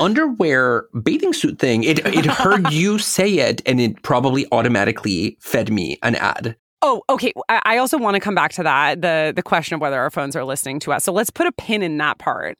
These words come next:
Speaker 1: Yeah. Well, we need to put a pin on it because I just need to tell you another detail about this ad.
Speaker 2: Please.
Speaker 1: The name of this company selling really skimpy bathing suits for men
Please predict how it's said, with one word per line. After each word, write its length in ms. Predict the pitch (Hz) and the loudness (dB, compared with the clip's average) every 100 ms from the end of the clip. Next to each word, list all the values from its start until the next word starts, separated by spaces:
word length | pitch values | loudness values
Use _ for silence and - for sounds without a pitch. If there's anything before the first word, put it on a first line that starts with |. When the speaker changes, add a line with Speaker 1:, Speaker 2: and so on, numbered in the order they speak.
| _ | _
Speaker 1:
Yeah. 360 | - 135 87 - - 156 | 0 0 0 -4 0 2
Well, 160 | 175 175 | 4 4
we 80 | 185 | 4
need 140 | 214 | 2
to 100 | 302 | 0
put 180 | - 190 | 2 0
a 80 | 160 | 2
pin 220 | 165 139 | 2 4
on 120 | 110 | 4
it 160 | 107 110 | 2 2
because 220 | 127 127 | 0 0
I 60 | |
just 120 | 123 156 | 0 0
need 120 | 135 | 0
to 60 | |
tell 180 | 123 127 | 0 2
you 100 | 107 | 2
another 260 | 110 104 107 | 2 2 0
detail 360 | 110 107 87 | 0 -2 -2
about 240 | - - - | -2 -4 -4
this 240 | - - - | -6 -4 -2
ad. 340 | - - 123 _ - | -2 -4 -8 _ -12
Speaker 2:
Please. 580 | 185 160 87 - - - - | -8 -8 -8 -10 -12 -14 -2
Speaker 1:
The 120 | 151 | 2
name 340 | 151 147 151 202 | 4 4 2 2
of 160 | 208 208 | 0 0
this 160 | 202 | 0
company 420 | - 123 131 123 131 | 0 0 2 2 2
selling 480 | 120 110 110 110 113 | 2 2 2 0 0
really 340 | 117 110 123 | 0 2 0
skimpy 680 | - - 101 101 107 104 117 | -2 -2 -2 0 0 0 0
bathing 360 | - 101 104 | -2 -2 -2
suits 300 | 110 113 104 | -2 -2 -4
for 180 | - 107 | -2 0
men 500 | 101 - 90 143 208 | 0 -2 -2 0 -2